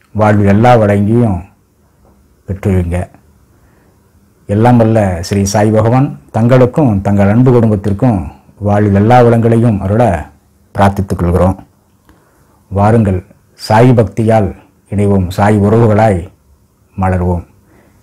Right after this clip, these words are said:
ஜெய் சாய்ராம். சாய் உறவுகளுக்கு அன்பு வேண்டுகோள், இந்த காணொளி உங்களுக்கு பிடிச்சிருந்தா நமது சாய் உறவுகளுக்கு share செய்யுங்க.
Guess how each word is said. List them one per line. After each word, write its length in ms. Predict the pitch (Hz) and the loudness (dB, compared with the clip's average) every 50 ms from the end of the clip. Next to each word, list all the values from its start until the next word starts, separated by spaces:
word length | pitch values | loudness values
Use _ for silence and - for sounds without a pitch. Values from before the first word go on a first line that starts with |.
| _ _ | _ _
ஜெய் 340 | - 87 - 107 101 101 - - | -10 -2 0 0 0 0 0 0
சாய்ராம். 360 | 95 85 87 85 85 82 - _ - - _ _ _ _ _ _ _ _ _ _ _ _ _ _ _ _ _ _ _ _ _ _ _ _ _ _ _ _ _ - | -2 0 0 -2 -6 -8 -10 _ -20 -20 _ _ _ _ _ _ _ _ _ _ _ _ _ _ _ _ _ _ _ _ _ _ _ _ _ _ _ _ _ -4
சாய் 220 | - 113 120 127 127 120 | 0 2 4 4 4 4
உறவுகளுக்கு 480 | 117 117 113 110 110 110 101 - 117 110 98 92 87 - _ _ _ _ _ _ - 113 | 2 2 2 0 0 -2 -2 -4 -4 -4 -4 -4 -8 -10 _ _ _ _ _ _ -8 -4
அன்பு 180 | 110 107 107 101 | -2 -2 0 0
வேண்டுகோள், 420 | 101 101 98 98 98 95 110 127 123 - - _ _ _ _ _ _ _ _ _ _ _ _ _ _ _ _ - | 2 2 2 2 2 2 2 0 0 -4 -14 _ _ _ _ _ _ _ _ _ _ _ _ _ _ _ _ -6
இந்த 120 | 101 101 | -4 -4
காணொளி 400 | 98 101 117 120 123 123 117 117 | -2 0 2 2 4 4 4 2
உங்களுக்கு 260 | 113 107 101 101 98 101 | 2 0 -2 -2 -2 -2
பிடிச்சிருந்தா 500 | 113 117 - 123 110 110 110 120 123 117 104 98 92 - _ _ _ _ _ _ _ _ _ _ _ _ _ _ _ _ _ _ _ | -2 -2 0 0 0 0 2 2 2 2 0 -2 -6 -12 _ _ _ _ _ _ _ _ _ _ _ _ _ _ _ _ _ _ _
நமது 240 | 107 107 104 101 98 | -4 -2 -2 -2 0
சாய் 260 | - 113 117 127 131 123 | 2 2 4 4 4 4
உறவுகளுக்கு 480 | 117 110 110 107 101 101 98 - 110 104 95 87 80 - _ _ _ _ _ _ _ _ _ - | 2 2 2 0 -2 -4 -4 -4 -4 -2 -2 -4 -6 -12 _ _ _ _ _ _ _ _ _ -12
share 300 | - - 107 107 101 - | -4 -2 -2 -2 -2 0
செய்யுங்க. 320 | 110 98 95 92 92 98 | 0 0 0 0 0 0